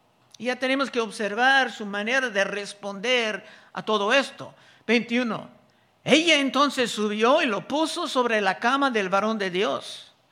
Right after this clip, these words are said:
Y cerrando la puerta se salió. Llamando luego a su marido, le dijo: "Te ruego que envías conmigo a alguno de los criados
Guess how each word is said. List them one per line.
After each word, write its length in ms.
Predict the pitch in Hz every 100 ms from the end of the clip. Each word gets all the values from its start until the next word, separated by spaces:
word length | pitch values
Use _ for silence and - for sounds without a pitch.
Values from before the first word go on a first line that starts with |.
| - - - _
Y 100 | 226
cerrando 560 | - 247 233 294 339 294
la 180 | 233 -
puerta 460 | 294 302 302 247
se 180 | - 233
salió. 720 | 226 220 247 311 330 208 - _ _ _ _ _ _ _ _ -
Llamando 400 | 220 254 302 302
luego 340 | 254 269 302
a 60 | 277
su 160 | - 226
marido, 440 | 226 277 294 269
le 140 | 240
dijo: 500 | 254 285 247 214 165 - - _
"Te 140 | - 277
ruego 440 | 240 311 339 294
que 120 | 254
envías 600 | 233 208 320 339 302 -
conmigo 680 | - 220 196 254 320 254 226
a 80 | 202
alguno 640 | 208 208 269 285 247 208 - - - - _ _ _ _
de 180 | 214 240
los 180 | 226 202
criados 1000 | 208 220 277 302 277 214 247 285 -